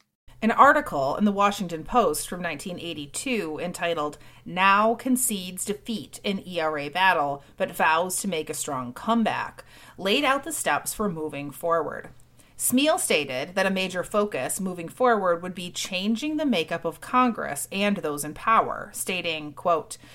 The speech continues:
"We will not again seriously pursue the E R A until we've made a major dent in changing the composition of Congress as well as the state legislatures."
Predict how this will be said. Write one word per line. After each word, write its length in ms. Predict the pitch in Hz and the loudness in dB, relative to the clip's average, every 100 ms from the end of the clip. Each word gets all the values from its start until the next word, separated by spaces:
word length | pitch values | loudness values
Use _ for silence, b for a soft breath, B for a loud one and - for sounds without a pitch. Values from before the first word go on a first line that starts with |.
| B B | B B
"We 140 | - 233 | 0 4
will 120 | 226 | 6
not 300 | 208 208 285 | 6 4 2
again 320 | 302 214 208 | 2 2 4
seriously 680 | 208 - 180 175 190 185 180 | 2 0 -2 -4 -4 -4 -6
pursue 560 | - 175 - - 233 254 | -8 -4 -2 0 -2 -2
the 200 | 285 247 | -4 2
E 80 | |
R 180 | 247 233 160 | 4 4 2
A 240 | 139 139 | 0 -4
until 260 | 180 - 202 | -6 -6 -6
we've 220 | 175 175 | -8 -4
made 180 | 160 160 | -2 -2
a 60 | |
major 600 | 151 151 165 196 196 208 | -4 -4 -4 -2 -2 -2
dent 520 | 202 - 175 147 127 | -2 -2 0 0 -6
in 160 | - 170 | -10 -10
changing 480 | - 180 180 180 160 | -8 -8 -6 -6 -6
the 80 | 156 | -6
composition 640 | - 147 143 147 - 147 | -4 -4 -4 -6 -6 -10
of 100 | 127 | -10
Congress 580 | - 220 220 208 208 - | 0 2 2 2 0 0
as 180 | 208 196 | -4 -4
well 460 | 185 185 180 165 - | 0 4 4 4 0
as 320 | 147 135 147 | -2 -2 -4
the 100 | 160 | -4
state 420 | - - 135 - | -4 -4 -6 -8
legislatures." 1000 | 147 147 139 - - - - - - - | -8 -8 -8 -8 -8 -10 -10 -8 -6 -8